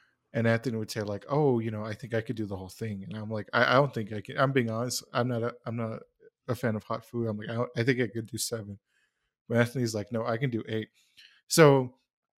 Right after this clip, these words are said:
in our last video, go check it out if you've seen it, holiday special number two, uh, Anthony was gifted, um, the Da Bomb hot sauce. There it is, um,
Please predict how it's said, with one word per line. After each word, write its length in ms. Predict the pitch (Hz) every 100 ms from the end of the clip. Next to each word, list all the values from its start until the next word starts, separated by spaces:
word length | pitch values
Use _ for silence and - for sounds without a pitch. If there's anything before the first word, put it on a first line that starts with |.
| _ _ _ -
in 80 | 120
our 80 | 120
last 320 | 156 175 143
video, 400 | 123 120 113 110 _ _ _ _ _ _ _ _
go 120 | 123
check 180 | 120 143
it 60 | 120
out 80 |
if 80 | 117
you've 80 | 113
seen 200 | - 123
it, 120 | 113
holiday 320 | 113 113 113
special 360 | 113 127 110 113
number 200 | 107 101
two, 360 | - 139 117 104 _ _ - - _ -
uh, 220 | 113 110 -
Anthony 420 | 127 131 135 123
was 220 | 117 110
gifted, 680 | 113 127 123 123 113 110 98 _ _ _ -
um, 580 | 113 107 104 95 - - _ _ _
the 300 | 131 113 117
Da 240 | 120 117 110
Bomb 280 | 117 120
hot 260 | 107 117 123
sauce. 300 | - 107 104
There 180 | 117 107
it 80 | 107
is, 360 | 104 - 123 -
um, 440 | 110 104 95 92